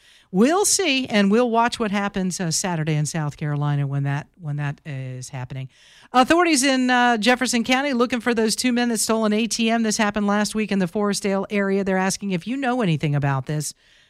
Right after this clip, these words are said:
to, uh, give them a ring. This is incredible. They stole a garbage truck. They tied a chain around the base of the A T M to pull it out. The A T M was found later in the day after deputies said there was a trail of debris.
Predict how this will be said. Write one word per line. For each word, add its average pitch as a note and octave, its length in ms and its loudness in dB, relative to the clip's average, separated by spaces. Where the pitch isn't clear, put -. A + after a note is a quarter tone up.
to, F#3 300 4
uh, E3 140 4
give G3+ 200 2
them G3+ 300 2
a E3+ 100 0
ring. D#3 360 0
This F#3+ 180 0
is G3 120 -2
incredible. F#3+ 680 -2
They F#3 120 4
stole C4+ 480 2
a F#3+ 200 2
garbage G3+ 600 0
truck. D#3 320 -2
They E3+ 140 0
tied A3 300 0
a C4 80 -2
chain G#3+ 520 -2
around A3 640 -2
the F#3+ 160 0
base G#3 320 0
of F3+ 80 -2
the F#3 160 0
A G3+ 160 0
T A3 240 -2
M F#3+ 160 0
to G#3 160 -2
pull B3 300 0
it A#3+ 80 2
out. A#3 320 0
The F3 140 4
A B3 140 4
T C#4+ 160 -2
M B3 200 0
was G3+ 160 0
found G3 260 0
later A#3 260 0
in C4+ 120 0
the B3 60 0
day F3+ 320 2
after F3 300 -2
deputies G#3 440 -2
said G3 200 0
there G3 100 -2
was G3+ 220 2
a F#3+ 100 0
trail D4 720 2
of A#3 300 0
debris. G3+ 840 0